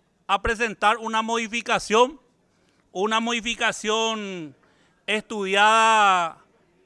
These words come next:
con la Agencia Nacional de Tránsito, eh, hicimos audiencia con, con los coordinadores de intendentes a nivel nacional,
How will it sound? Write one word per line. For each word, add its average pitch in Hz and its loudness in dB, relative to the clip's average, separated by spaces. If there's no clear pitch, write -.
con 214 -4
la 214 2
Agencia 220 -2
Nacional 208 -4
de 214 -8
Tránsito, 220 -2
eh, 185 -6
hicimos 214 -4
audiencia 208 -2
con, 190 -6
con 214 -2
los 220 0
coordinadores 226 0
de 240 0
intendentes 220 -6
a 190 -4
nivel 208 -6
nacional, 214 2